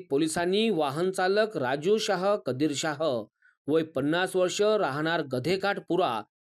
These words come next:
तालुका मोर्शी, जिल्हा अमरावती याला ताब्यात घेतले. अन्न सुरक्षा अधिकारी गजानन गोरे यांना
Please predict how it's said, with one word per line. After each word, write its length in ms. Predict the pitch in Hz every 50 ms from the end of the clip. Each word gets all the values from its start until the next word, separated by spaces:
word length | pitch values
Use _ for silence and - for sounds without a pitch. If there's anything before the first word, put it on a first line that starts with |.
| _ _ _
तालुका 420 | 143 156 156 160 160 - 165 156
मोर्शी, 480 | 143 139 139 147 156 151 143 - 220 233
जिल्हा 380 | 170 151 165 160 160 165 160 - - -
अमरावती 720 | 147 143 151 151 180 202 220 214 - 147 131 123 113 117 _ _ _ _ _ _
याला 320 | 139 135 151 156 160 160 156
ताब्यात 460 | 156 - 123 123 143 208 220 - -
घेतले. 340 | 131 123 127 127 131 120 107 - _ _ _ _ _ _ _ _ _ -
अन्न 260 | 160 185 208 240 254
सुरक्षा 460 | 233 - 208 220 214 220 - 240 220
अधिकारी 580 | 208 185 190 202 196 196 190 190 202 220 233 233
गजानन 500 | 175 156 139 135 160 165 175 180 175 147
गोरे 460 | 123 135 151 180 196 180 143 117 104 - _ _ _ _
यांना 300 | 147 151 160 170 175 165